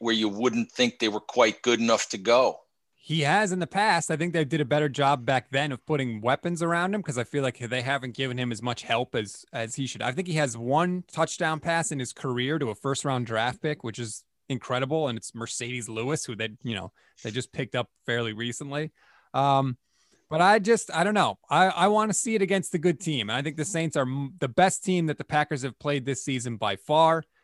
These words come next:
Speaker 2: Uh, the line in this one is Saints by three and a half. I, I do think New Orleans is hurt by the lack of fans, 'cause that's a key part of their home field advantage,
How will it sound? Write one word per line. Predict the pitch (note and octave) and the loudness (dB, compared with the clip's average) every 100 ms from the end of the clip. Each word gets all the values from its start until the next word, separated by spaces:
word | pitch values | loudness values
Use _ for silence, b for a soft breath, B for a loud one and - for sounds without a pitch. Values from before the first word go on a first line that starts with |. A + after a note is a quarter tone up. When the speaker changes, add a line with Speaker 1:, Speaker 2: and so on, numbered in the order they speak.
| _ - | _ -6
Speaker 2:
Uh, | B2+ | -4
the | C3 | -2
line | C3+ E3+ G3+ | 0 2 2
in | F#3+ | 2
this | F3+ E3+ | 0 -2
one | D3+ | -4
is | C3 | -6
Saints | - F#3 G3 | -4 -2 -2
by | - D3 | 0 0
three | C#3 D3+ D#3+ | 0 -2 0
and | C#3 | 0
a | A2 | -2
half. | D#3+ F3+ G3 - | 0 2 0 -2
I, | D3 B2 - _ _ _ _ - | -4 -6 -8 _ _ _ _ -4
I | |
do | C#3+ C3 B3+ | -2 2 2
think | B3+ A#3 | 2 -2
New | G#3 G#3 | 0 2
Orleans | G3+ G3+ F3 | 4 2 0
is | C#3 | -2
hurt | - F3 G#3 - | 0 4 4 4
by | D#3 | 2
the | D3 | 2
lack | C#3 D3+ D#3+ | 2 2 0
of | C3+ | -4
fans, | - D#3 E3+ G3 G#3+ - | -2 0 2 0 -2 -8
'cause | B2+ | -6
that's | A#2 C#3 | -2 -2
a | - | -4
key | - D3 | -6 -6
part | - D3 D3 | 0 2 2
of | B2 | 0
their | C#3 C#3 B2+ | 2 2 2
home | C3+ C#3+ | -2 0
field | D3 B2 | -2 -2
advantage, | G#2+ B2+ D3 F3 E3+ | -4 -4 -4 -4 -8